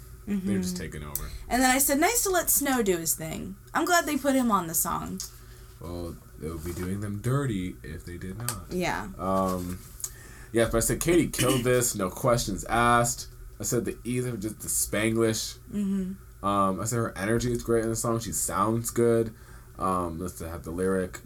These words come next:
Speaker 1: Uh, I said, "This is a spring, summer
Speaker 2: Mm-hmm,
Speaker 1: smash
Speaker 2: mm-hmm.
Speaker 1: for sure.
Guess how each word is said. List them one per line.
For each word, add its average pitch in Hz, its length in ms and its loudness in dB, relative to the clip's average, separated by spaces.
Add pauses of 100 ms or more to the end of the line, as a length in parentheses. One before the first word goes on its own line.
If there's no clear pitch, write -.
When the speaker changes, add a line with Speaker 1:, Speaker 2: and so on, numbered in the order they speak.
Speaker 1:
Uh, 71 380 -8
I - 60 -6
said, 110 180 -2
"This 156 160 0
is 170 60 2
a 107 120 2
spring, 113 640 2 (280)
summer 110 420 0
Speaker 2:
Mm-hmm, 98 220 4
Speaker 1:
smash 98 400 4 (180)
Speaker 2:
mm-hmm. 185 400 -2
Speaker 1:
for 101 140 0
sure. 107 640 4